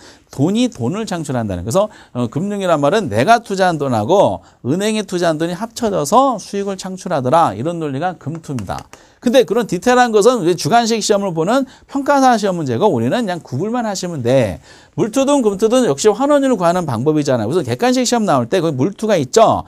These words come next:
거기 보면은 토지 건물 나왔어요. 그래서 물투야. 물, 물, 토지 건물이 서로 어떻다? 다르다. 여러분, 다르다에 동그라미 쳐야 돼. 다르다. 동그라미 치고. 그러니까 다르니까 분리될 수 있다는 가정. 금투도 보세요.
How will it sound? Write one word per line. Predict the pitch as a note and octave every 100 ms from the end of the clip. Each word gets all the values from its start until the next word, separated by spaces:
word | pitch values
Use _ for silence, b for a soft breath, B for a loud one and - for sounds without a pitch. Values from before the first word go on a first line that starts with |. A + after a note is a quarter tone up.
| B B
거기 | - G3
보면은 | A3 G#3+ A3+ B3+ A3+
토지 | C4+ C4 B3+
건물 | D#3 E3 F#3
나왔어요. | A#2 A#2 D3 A#2
그래서 | G3 B3+
물투야. | D3+ C3+ A#3 B3 A2+ D#2 B B B
물, | B2+ F#3+
물, | D3 B2
토지 | - B3+ C4+ B3+
건물이 | D#3 D3+ D#3+ F3 A#3
서로 | G#3+ G#3 G3
어떻다? | C#3+ B2+ F#3
다르다. | - D3+ F3 G#2+
여러분, | C#3+ -
다르다에 | B2+ F3+ A#3 A3
동그라미 | A3 A3 G3+ F#3
쳐야 | D3 B2 G2+
돼. | C#3 C3+ E2+ b b b
다르다. | - C#3 F3 B2 A2 D3+
동그라미 | - E3+ D#3
치고. | - B2+ B2 B3+ B3+ B -
그러니까 | F#3+ A#2
다르니까 | D#3 A3+ A3 A#3+ A#3
분리될 | - E3+ F#3+ F#3
수 | F3+
있다는 | C3 D#3+ D#3
가정. | C3+ G#2+ G#2+ F#2+
금투도 | - A3 C#4 C4
보세요. | D#3+ B2+ B2 A#2+ F2